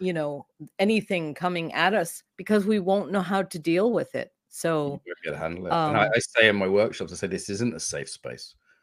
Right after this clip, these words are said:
Speaker 2: I say, "This is an ethical space. It's a respectful place. You know, there'll be consent in here."
Speaker 1: Yes.
Speaker 2: But I say, "This isn't a safe space." You can get ups-, 'cause what the younger generation often mean in the West by safe,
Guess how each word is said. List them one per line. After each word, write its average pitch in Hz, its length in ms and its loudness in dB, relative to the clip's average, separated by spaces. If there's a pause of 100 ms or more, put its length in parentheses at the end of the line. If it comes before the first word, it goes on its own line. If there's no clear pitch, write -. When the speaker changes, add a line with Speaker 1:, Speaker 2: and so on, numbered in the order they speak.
(320)
Speaker 2:
I 98 40 -4
say, 92 240 0
"This 90 220 -6
is 87 140 -6
an 82 100 -6
ethical - 460 -6
space. 104 420 0
It's - 160 -16
a 85 40 -6
respectful - 580 -4
place. 110 560 -2
You 92 80 -10
know, 87 100 -4
there'll 85 160 -4
be 80 120 -10
consent 87 500 -4
in 123 100 -2
here." 113 260 0
Speaker 1:
Yes. - 300 -20 (220)
Speaker 2:
But 104 80 6
I 101 80 6
say, 101 160 -2
"This 98 180 -4
isn't - 100 -6
a - 20 -10
safe - 280 -6
space." - 360 -10
You 240 60 -6
can 247 60 0
get 65 140 0
ups-, - 400 -4
'cause 120 180 -4
what 135 200 8 (180)
the 95 300 -2
younger 107 300 4
generation 85 440 -4
often 85 300 -6
mean 90 260 -2
in 80 80 -6
the 78 80 -6
West 78 320 -6
by 76 100 -4
safe, - 640 4